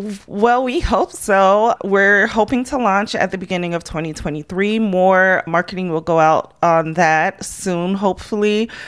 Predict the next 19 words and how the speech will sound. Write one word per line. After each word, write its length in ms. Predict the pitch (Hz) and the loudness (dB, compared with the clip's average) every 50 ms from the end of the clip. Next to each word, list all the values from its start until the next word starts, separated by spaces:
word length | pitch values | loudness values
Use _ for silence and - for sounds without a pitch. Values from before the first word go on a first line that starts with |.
| - - | -16 -10
But 360 | - 190 180 220 196 180 - - | -8 -2 0 2 2 2 0 -2
we 340 | - 202 208 196 196 185 | -4 -2 -2 -2 -2 -2
hope 460 | 202 196 - - 208 202 196 - - - | -4 -6 -4 -2 0 0 0 -2 -6 -8
to. 520 | - - 196 170 165 156 160 160 165 180 - - | -6 -2 0 0 0 0 0 0 0 -2 0 0
I 160 | 180 190 202 | 0 0 0
don't 320 | 202 214 208 202 180 - - | 0 0 0 -2 -2 -2 -4
know 640 | 170 175 175 170 160 165 165 160 160 156 160 165 - - _ | -4 0 2 4 4 4 4 4 4 2 2 0 -4 -10 _
what 260 | 175 180 190 180 - | -2 -2 -2 0 2
that 160 | 202 170 135 | 0 0 0
would 100 | - 170 | 0 0
look 220 | 165 170 175 175 - | 0 0 -2 0 0
like. 240 | 165 170 170 - | 0 0 0 0
I 80 | - 185 | -2 -2
would 160 | 185 175 160 | -2 -2 0
hope 200 | 175 185 170 - | 0 0 2 2
a 40 | 180 | 2
lot 200 | 160 165 151 156 | 2 2 2 2
of 140 | 160 160 - | 0 -4 -6
people 580 | - 185 165 - - 170 165 170 170 160 160 | -8 -10 -8 -6 -4 -2 0 0 -2 -4 -6